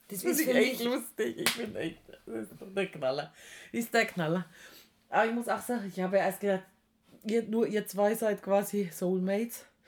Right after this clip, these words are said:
Speaker 1: Aber ihr habt mich
Speaker 2: Nein.
Speaker 1: wahrlich auch gut mit drin verstanden.
Speaker 2: Ja, sehr
Speaker 1: Und
Speaker 2: gut. Ich hatte dann direkt ein schlechtes Gewissen, weil wenn eine Band spielt, bin ich halt wie
Speaker 1: Du warst gleich verschwunden, aber
Speaker 2: Ich
Speaker 1: sie
Speaker 2: war,
Speaker 1: war
Speaker 2: ja.
Speaker 1: gut bei mir aufgehoben, oder? Anne?
Speaker 2: Ja,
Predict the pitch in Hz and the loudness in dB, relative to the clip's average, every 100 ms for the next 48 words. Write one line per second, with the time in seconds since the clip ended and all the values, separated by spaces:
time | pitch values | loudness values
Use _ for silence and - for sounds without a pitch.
0 | - - _ 160 180 190 190 170 170 190 | -20 -20 _ -2 0 0 -2 0 2 2
1 | 202 - 180 190 175 175 175 170 175 - | 0 -6 -6 -6 -2 -2 -2 -4 -6 -4
2 | 165 202 233 170 - - _ _ - - | -2 -2 -4 -4 -6 -12 _ _ -8 -2
3 | 226 240 196 185 190 196 185 190 202 202 | 2 2 2 -6 -6 -4 -2 -2 -2 -4
4 | - 185 185 175 - - 185 202 202 185 | -4 -6 -4 -6 -6 -10 -10 -8 -4 -2
5 | 175 180 175 165 175 165 175 - 226 202 | -2 -4 -8 -14 -6 -4 -4 -8 -10 -8
6 | 196 196 190 196 165 196 214 180 - _ | -6 -8 -6 -6 -6 -8 -8 -10 -14 _
7 | _ _ 170 180 175 165 - 165 160 - | _ _ -8 -4 -4 -4 -2 -2 -2 -6
8 | 160 175 202 185 175 180 175 190 190 190 | -8 -6 -2 -2 0 2 2 2 2 2
9 | 180 160 85 156 - 156 143 _ - 170 | 2 2 -2 -8 -12 -14 -14 _ -8 -6
10 | 190 190 _ 185 190 | -6 -10 _ -12 -12